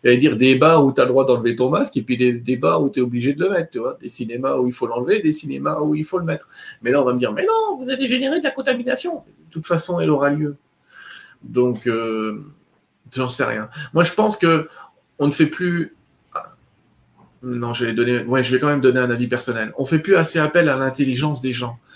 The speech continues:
Tu sais, ça fait des années en France que, en période de grippe, on a ces messages, euh, à la télé qui doivent être les mêmes que vous. «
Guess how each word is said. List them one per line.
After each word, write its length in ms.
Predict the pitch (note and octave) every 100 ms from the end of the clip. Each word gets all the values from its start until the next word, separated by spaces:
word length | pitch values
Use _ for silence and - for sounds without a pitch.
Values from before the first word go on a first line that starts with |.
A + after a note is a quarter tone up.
| - - _ _ _ -
Tu 120 | C#3+
sais, 320 | - F#3+ F#3+
ça 160 | - D3
fait 140 | C#3+
des 240 | C#3 E3 D#3
années 180 | E3 F3
en 80 |
France 380 | C#3+ - E3 F3+
que, 260 | - C3 C#3
en 100 | -
période 240 | C#3+ C3+ C3
de 100 | C3
grippe, 400 | B2+ D#3+ F3 - _
on 140 | B2
a 80 | B2+
ces 160 | B2+ B2
messages, 520 | A#2+ A#2 D3 D3+ A2
euh, 220 | G#2+ G#2+
à 80 | A2
la 100 | A2+
télé 380 | G#2+ A#2+ D3 D#3
qui 100 | A#2
doivent 120 | A#2
être 100 | A2
les 40 | A#2
mêmes 160 | A2
que 100 | G#2+
vous. « 340 | A2 B2+ D#3